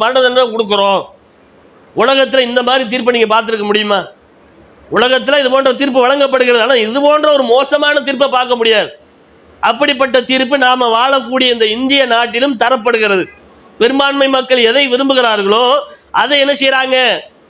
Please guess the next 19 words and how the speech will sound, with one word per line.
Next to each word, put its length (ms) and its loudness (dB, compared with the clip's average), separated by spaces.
சட்ட 300 -2
புத்தகத்துல 540 0
தீர்ப்பாக 440 0
வழங்கக்கூடிய 640 0
ஒரு 140 -2
காட்சியை 360 0
பார்க்கிறோம். 400 2
சட்ட 200 -4
புத்தகத்திற்கு 600 -2
மாற்றமாக, 640 0
அந்த 120 -2
புத்தகத்தை 440 0
திறந்தா 260 0
நீதிக்கு 380 -2
தான் 240 2
நீங்க 160 2
வ-, 180 0
தலை 180 2
வணங்கணும், 520 0